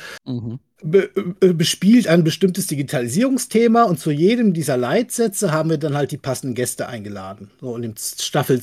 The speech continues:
Speaker 2: dann haben wir danach überlegt, was machen wir? Wir haben jetzt die Leitsätze <laughs> durch, wie geht's weiter oder wollen wir weitermachen? Und dann haben wir aber gesagt, „Na ja, gut, das Projekt hat mehr als ein Teilprojekt, nämlich die digitale Fitness“, sondern es hat halt insgesamt, damals hatte es sieben Teilprojekte.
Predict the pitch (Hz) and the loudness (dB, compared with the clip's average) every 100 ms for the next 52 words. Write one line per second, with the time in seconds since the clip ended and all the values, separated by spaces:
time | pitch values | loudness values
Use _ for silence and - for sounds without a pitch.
0 | - 143 170 180 - 135 151 135 127 135 | 0 0 2 2 0 -6 -6 0 0 0
1 | 143 175 151 - 123 - 208 254 190 127 | 2 2 2 0 0 2 4 4 2 0
2 | 156 151 139 143 104 156 - 240 208 214 | 0 0 -2 -2 0 0 2 0 0 -2
3 | 175 - 190 269 - - 117 175 175 - | 0 2 2 2 0 -4 2 2 2 -4
4 | 127 143 160 240 277 285 - 143 127 127 | -2 -2 0 0 -2 -4 -4 -2 0 0
5 | 156 196 185 165 180 196 185 202 196 247 | -2 -4 -4 -4 -4 -6 -6 -6 -6 -8
6 | 247 - - - 117 156 139 160 165 156 | -8 -20 -20 -18 -8 -2 2 4 4 6
7 | 147 151 143 117 156 214 156 147 117 - | 4 4 0 2 2 2 2 0 -2 -6
8 | - 123 123 143 123 127 139 127 - 120 | -4 -2 -2 -4 -2 -2 -2 -4 -8 -6
9 | 117 104 151 254 - 117 160 247 - - | -4 -2 0 0 0 2 2 2 -4 -6
10 | 113 - 110 110 98 107 110 196 196 135 | -6 -8 -8 -8 -6 -6 0 0 0 -4
11 | 113 113 113 123 123 117 117 123 131 117 | -2 -6 -6 -6 -2 -2 -4 -6 -2 -2
12 | 123 117 127 127 120 120 - 120 165 135 | -2 -2 -4 -4 -4 -6 -4 -2 -2 -4
13 | 117 120 - 135 135 143 - 247 | -2 -2 -2 0 0 -2 -2 -2